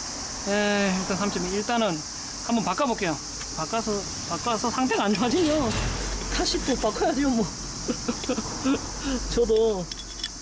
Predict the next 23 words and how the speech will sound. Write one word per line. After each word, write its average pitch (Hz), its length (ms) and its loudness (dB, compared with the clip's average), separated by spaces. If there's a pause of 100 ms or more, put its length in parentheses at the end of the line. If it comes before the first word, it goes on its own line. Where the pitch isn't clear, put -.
(880)
뭐 196 160 -6
설마 370 380 2
뭐 220 160 4
엔진이 220 380 2 (100)
맛이 - 220 -2
가겠습니까, 220 460 2
이거 156 140 0
하나로 165 320 0
전기 160 240 0
때문에. 135 320 0 (1300)
그런 180 400 0
마인드라서 170 600 2 (1200)
해보고 202 500 2 (1300)
안 117 180 -6
되면 190 380 2
다시 - 240 -6
돌리고 214 440 -4 (680)
이렇게 156 280 -6
해보겠습니다. 131 560 -6
일단 214 240 -2
마우라를 190 580 2
지금 170 240 -2
뜯고 202 800 2